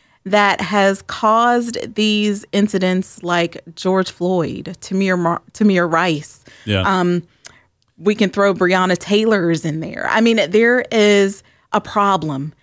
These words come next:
Speaker 1: There is a breakdown somewhere. Now, you don't have to agree with me,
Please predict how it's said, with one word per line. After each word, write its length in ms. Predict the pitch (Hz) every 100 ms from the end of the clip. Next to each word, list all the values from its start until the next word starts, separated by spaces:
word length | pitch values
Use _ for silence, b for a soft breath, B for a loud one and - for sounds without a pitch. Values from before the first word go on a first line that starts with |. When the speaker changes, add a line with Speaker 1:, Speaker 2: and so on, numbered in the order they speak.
| _
Speaker 1:
There 220 | 170 208 240
is 240 | 233 214
a 100 | 196
breakdown 1200 | 165 190 202 214 214 - 175 196 180 170 170 170 175 _
somewhere. 800 | - - 185 175 175 156 - 185 B B -
Now, 100 | 190
you 260 | 190 214 240
don't 360 | 220 233 285
have 260 | 233 233 233
to 160 | 233 -
agree 300 | 175 196 202
with 240 | 185 -
me, 320 | 165 - -